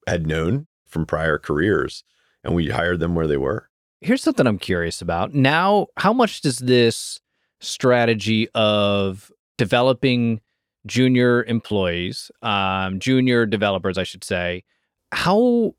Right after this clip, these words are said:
Speaker 2: is it easier to do that in Columbus? Do you think that that brings you an advantage?
Speaker 1: I do. I do. I think there's a real ease of bringing people together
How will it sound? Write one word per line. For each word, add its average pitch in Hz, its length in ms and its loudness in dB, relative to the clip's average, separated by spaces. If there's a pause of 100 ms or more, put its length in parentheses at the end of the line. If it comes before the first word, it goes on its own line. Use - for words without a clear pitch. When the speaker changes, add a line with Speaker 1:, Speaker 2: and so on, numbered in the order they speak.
Speaker 2:
is 139 160 2
it 143 180 0
easier 156 400 4
to 226 80 0
do 240 140 2
that 233 200 2
in 233 60 -2
Columbus? 233 540 0
Do - 120 0
you 131 40 4
think 127 160 0
that 110 140 0
that 107 180 0
brings 117 240 2
you 110 100 2
an 98 80 0
advantage? 98 920 -2 (340)
Speaker 1:
I 202 180 2 (300)
do. 139 560 4
I 120 120 4
do. 120 300 4
I 98 100 4
think 139 260 -2 (280)
there's 143 260 4
a - 60 -2
real 180 420 4
ease 120 440 4
of 92 160 2
bringing 95 300 0
people 92 240 -2
together 85 520 0